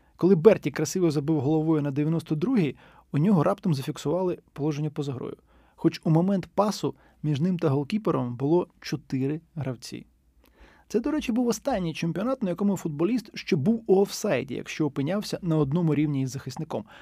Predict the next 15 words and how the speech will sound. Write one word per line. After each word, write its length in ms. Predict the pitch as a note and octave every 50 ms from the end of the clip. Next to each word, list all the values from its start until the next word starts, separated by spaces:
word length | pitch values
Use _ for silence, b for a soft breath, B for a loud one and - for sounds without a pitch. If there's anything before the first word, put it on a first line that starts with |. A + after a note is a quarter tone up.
| B B B
Нове 180 | D#3 D3+ E3 D#3
правило 400 | - - F3 F#3+ G#3 G3+ G3 F#3
почало 320 | - D3+ - - C#3+ D3
діяти 440 | C3+ B2+ D3+ D#3+ D#3+ D#3+ C#3+ - - -
з 120 | C#3+ A#2
двадцять 340 | G#2+ C#3 C#3+ C3 - C3 C3
п'ятого 400 | - C#3 C3 C3 - C3 B2+ B2
липня. 360 | A#2+ - - - - - E3 _ _ _ _ _ _ _ _ _ _ _ _ _ _ _ _ _ _
А 120 | _ F3+ D3+
сьомого 400 | - - C4+ C#4 C#4 A#3+ G3+ G#3
липня 320 | A3+ A3+ A3 - G#3+ G#3 G3+ b b b b b _
між 140 | E3 C#3
двома 220 | C3+ C#3 F3 G#3 G3+
помилками 540 | D#3 - D#3+ D#3+ E3+ E3+ E3 D3+ C#3+ C#3 -
лайнсмена 520 | - D3 C#3 C#3 C3 - - D#3 E3 F#3